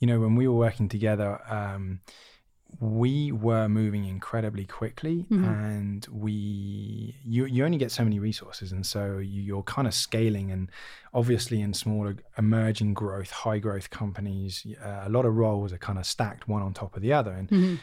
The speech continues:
Speaker 1: and the role that I, um, I took in, in the U S was both sort of like a, I would call it almost like a hybrid role between sort of field marketing, which is how I ended up getting into field marketing, because we were organized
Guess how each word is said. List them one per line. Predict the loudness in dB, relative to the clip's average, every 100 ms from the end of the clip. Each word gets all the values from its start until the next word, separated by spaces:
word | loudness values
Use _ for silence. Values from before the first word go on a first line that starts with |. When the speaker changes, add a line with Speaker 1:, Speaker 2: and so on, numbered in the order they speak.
| -8 -2
Speaker 1:
and | 2 4 2 0
the | -2 0
role | 2 2
that | 2 0
I, | -2 -2
um, | -4 -2 -2 0
I | -2
took | -2 -6 -4
in, | -4 -2
in | -2 -2
the |
U | 0 0
S | 0 -4
was | -8
both | -2 -2 -2 -6 -14
sort | -8 -2 0
of | 0 -2
like | -6 -8
a, | -10 -10 -2
I | 2
would | 2 2
call | 0
it | 0
almost | 2 2 2 0
like | -4
a |
hybrid | -6 -2 0 2
role | 4 2 2
between | -2 -4 -4
sort | -6
of | -10
field | -14 0 2 4
marketing, | 2 0 -2 0 0 0 -2
which | -10
is | -2
how | 2 4
I | 4
ended | 2 2
up | -4
getting | -4 -2
into | -4
field | -4 -2
marketing, | -2 -2 -6
because | -6 -6 -6
we | -4
were | -4 -2
organized | -2 0 0 -2 -4